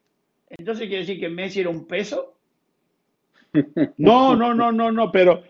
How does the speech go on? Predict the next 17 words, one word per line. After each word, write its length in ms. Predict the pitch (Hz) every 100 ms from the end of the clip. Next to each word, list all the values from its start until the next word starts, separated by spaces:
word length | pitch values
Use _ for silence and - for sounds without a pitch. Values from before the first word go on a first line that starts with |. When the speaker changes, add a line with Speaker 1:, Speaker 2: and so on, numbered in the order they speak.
| -
Speaker 2:
no, 260 | 202 226
no, 300 | 196 220 180
en 40 | 294
Speaker 1:
No, 140 | 339
Speaker 2:
ese 120 | 330
sentido, 400 | 214 196 160 226
Speaker 1:
es 0 |
que 100 | 208
Speaker 2:
Mario, 240 | - 349 285
Speaker 1:
le 100 | -
Speaker 2:
no. 60 |
Speaker 1:
puedo 160 | 285 330
decir 240 | 269 330
que 120 | 311
son 160 | 277 311
los 100 | 320
jugadores. 800 | 254 269 240 294 302 214 160 _